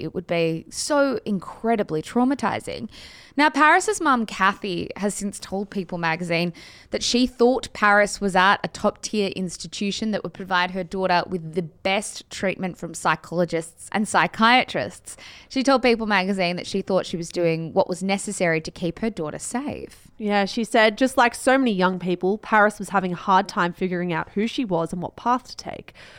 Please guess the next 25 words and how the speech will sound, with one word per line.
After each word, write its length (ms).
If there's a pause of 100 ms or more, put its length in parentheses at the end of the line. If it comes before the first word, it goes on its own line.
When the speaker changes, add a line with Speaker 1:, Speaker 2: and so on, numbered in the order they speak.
(100)
Speaker 2:
We 100
hoped 320
by 140
having 280
her 160
in 60
a 60
structured 420
environment, 720
it 100
would 120
keep 260
her 100
safe 420
and 160
allow 280
her 100
the 120
necessary 640
space 340
to 80
figure 260
those 240
things 320 (140)
out." 420